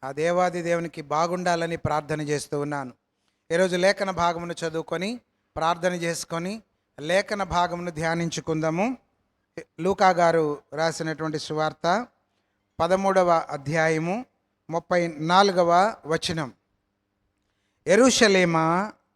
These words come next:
ఎరుషలేమా, ప్రవక్తలను చంపుచు,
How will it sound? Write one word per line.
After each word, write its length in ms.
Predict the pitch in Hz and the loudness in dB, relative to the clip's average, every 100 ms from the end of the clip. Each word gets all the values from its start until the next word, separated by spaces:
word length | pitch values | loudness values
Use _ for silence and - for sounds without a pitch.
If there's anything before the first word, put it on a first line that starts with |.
| _ _ - | _ _ 0
ఎరుషలేమా, 1040 | 160 196 240 - 226 208 185 170 139 123 - _ _ _ _ - | 4 6 6 6 6 6 4 2 0 -6 -18 _ _ _ _ 2
ప్రవక్తలను 640 | 185 247 254 254 240 226 208 | 6 6 4 4 6 6 2
చంపుచు, 720 | - 170 165 165 196 233 | 2 0 0 -2 -2 -2